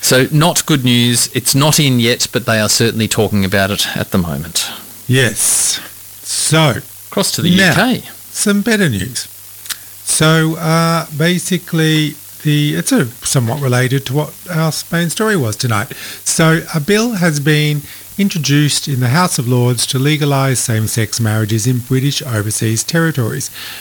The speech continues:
Speaker 2: where they are currently banned. So there's a weird sort of scenario in, uh, where while Britain has, um, has of course, uh, made that momentous decision some years back, um,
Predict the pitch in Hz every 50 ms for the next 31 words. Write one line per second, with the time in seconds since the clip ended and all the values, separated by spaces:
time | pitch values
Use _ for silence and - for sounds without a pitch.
0 | - - - 123 120 117 117 110 117 117 113 117 - - - 202 180 165 151 147
1 | 143 131 131 120 - 160 160 156 143 123 110 107 98 - 131 143 139 156 160 156
2 | 190 196 185 - - 156 143 143 127 - - 131 127 127 127 123 123 127 123 120
3 | 117 117 117 117 113 107 - - - - - - - - - - - 127 117 113
4 | 117 117 120 117 120 120 120 120 127 139 135 123 123 123 120 117 117 127 143 147
5 | - - - - 147 156 147 143 131 113 113 117 117 110 - - 131 120 - -
6 | - - - 123 117 113 117 117 107 107 - - - - - - - - - -
7 | - - - - - - - - - 127 113 - 117 - - - 120 113 107 -
8 | - - - - 117 110 107 110 110 110 110 113 110 - 135 147 143 123 113 117
9 | 113 110 110 120 107 - - - - 120 113 101 117 110 - - 120 110 110 113
10 | 117 131 147 156 147 123 101 - 101 101 131 165 170 165 - - - - - -
11 | - - - - - - - - - 120 117 117 113 117 113 117 117 117 117 117